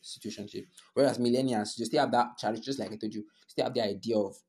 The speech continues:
commitment. They want to get married. They want to, you know, all these things. Yeah. Then spirituality, which is like my, like the bone of contention here. Like, um, I feel like,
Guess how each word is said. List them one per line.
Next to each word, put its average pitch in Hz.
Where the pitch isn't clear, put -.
commitment. 107
They 101
want 107
to 104
get 95
married. 104
They 101
want 101
to, 107
you 101
know, 107
all 110
these 104
things. 101
Yeah. -
Then 143
spirituality, 151
which 135
is 120
like 101
my, 104
like 101
the 117
bone 120
of -
contention 104
here. 101
Like, 95
um, 107
I 107
feel 160
like, 107